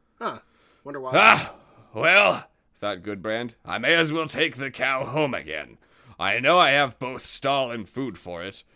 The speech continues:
Speaker 2: and the way home is no longer than it was here." So he strolled homeward
Speaker 1: Logical.
Speaker 2: again with the cow. Yeah, these
Speaker 1: The
Speaker 2: are both sensible people.
Speaker 1: Yeah, and I am so not used to that in Fable <laughs> Fellas. I'm really rooting for Gudbrand and Goodwife.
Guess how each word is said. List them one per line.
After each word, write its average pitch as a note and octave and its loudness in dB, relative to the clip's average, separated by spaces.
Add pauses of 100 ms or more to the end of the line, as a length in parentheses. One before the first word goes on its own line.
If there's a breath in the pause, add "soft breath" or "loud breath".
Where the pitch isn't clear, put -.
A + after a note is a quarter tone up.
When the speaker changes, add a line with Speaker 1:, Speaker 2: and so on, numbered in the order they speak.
Speaker 2:
and G2 -8
the G2 -4
way C3+ 0
home A#2 -4
is F#2+ -14
no A2+ -10
longer G#2 -10
than A2 -10
it A#2 -10
was B2 -8
here." G2+ -10 (840)
So F3 -10
he F#3 -10
strolled D#3 -4
homeward B2 -4
Speaker 1:
Logical. A3 0
Speaker 2:
again F2 -8
with - -14
the - -16
cow. E2 -10 (340)
Yeah, G3 -6 (140)
these F3+ 0
Speaker 1:
The B3 0
Speaker 2:
are B2 -6
both C3 -8
sensible A#2+ -8
people. G2+ -10
Speaker 1:
Yeah, D#3 0
and D#3+ 4
I C#3 -2
am E3 -4
so D3+ -2
not D#3 -6
used C#3+ -6
to D#3+ -6
that C3 -8
in C3 -10
Fable C3 -8
<laughs> - -16
Fellas. - -2 (200)
I'm D#3+ -4
really F3 0
rooting D#3+ -4
for F3 2
Gudbrand C3 -6
and B2 -10 (220 soft breath)
Goodwife. A#2+ -10